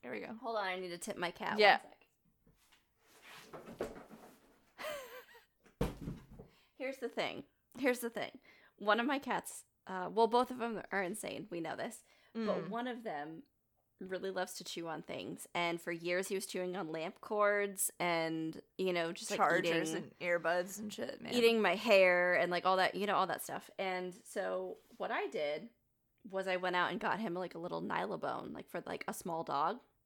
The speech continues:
Speaker 2: I got him a pack
Speaker 1: Yeah?
Speaker 2: of Nyla bones, and
Speaker 1: Does
Speaker 2: he
Speaker 1: he
Speaker 2: loves
Speaker 1: chew
Speaker 2: them.
Speaker 1: <laughs>
Speaker 2: Yes, he
Speaker 1: Can
Speaker 2: does. <laughs> No, he sits there and he, like,
Speaker 1: Fucking
Speaker 2: chews on 'em.
Speaker 1: monster.
Speaker 2: Holds him in his little grimy little hands, and he sits there and he chews on 'em.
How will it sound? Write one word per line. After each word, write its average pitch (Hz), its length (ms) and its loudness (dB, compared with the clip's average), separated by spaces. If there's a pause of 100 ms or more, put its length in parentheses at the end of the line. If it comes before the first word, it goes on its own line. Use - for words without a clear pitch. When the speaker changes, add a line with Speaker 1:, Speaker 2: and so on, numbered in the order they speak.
Speaker 2:
I 202 60 -2
got 175 200 4
him 226 120 0
a 170 60 0
pack 247 240 8
Speaker 1:
Yeah? - 60 -4
Speaker 2:
of - 40 -10
Nyla 165 300 -4
bones, 147 480 -2
and 190 80 -2
Speaker 1:
Does 214 100 0
Speaker 2:
he 180 60 0
Speaker 1:
he 160 80 0
Speaker 2:
loves 202 180 6
Speaker 1:
chew 208 60 -2
Speaker 2:
them. 143 340 -2 (160)
Speaker 1:
<laughs> - 240 -8
Speaker 2:
Yes, 403 260 6
he 330 120 2
Speaker 1:
Can 294 120 2
Speaker 2:
does. 247 440 2 (240)
<laughs> - 160 -4
No, 466 140 6
he 277 80 2
sits - 280 -10
there 285 100 -2
and 349 120 0
he, - 60 0
like, 294 120 4
Speaker 1:
Fucking 311 220 6
Speaker 2:
chews 254 80 0
on 214 100 6
'em. 220 80 8
Speaker 1:
monster. 254 580 2 (360)
Speaker 2:
Holds 240 300 4
him 233 100 0
in 220 80 2
his 214 140 2
little 202 360 4 (200)
grimy 196 400 2
little 185 200 0
hands, 196 500 -4
and 175 120 -6
he 175 80 -6
sits - 220 -16
there 185 100 -4
and 160 80 -4
he 170 60 -6
chews 262 260 -6
on 147 120 -2
'em. 165 180 -10